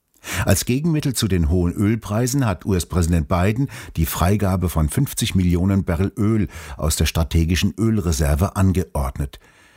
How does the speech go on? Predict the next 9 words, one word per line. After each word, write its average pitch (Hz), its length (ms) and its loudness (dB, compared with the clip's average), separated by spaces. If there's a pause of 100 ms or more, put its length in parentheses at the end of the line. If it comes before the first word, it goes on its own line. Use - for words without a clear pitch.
(140)
Biden 101 320 0
steht 113 340 -2
wegen 85 300 0
hoher 98 220 2
Inflationsraten 101 1080 0
und 85 380 -2
Preise 82 540 2
unter 104 340 0
Druck. - 420 -2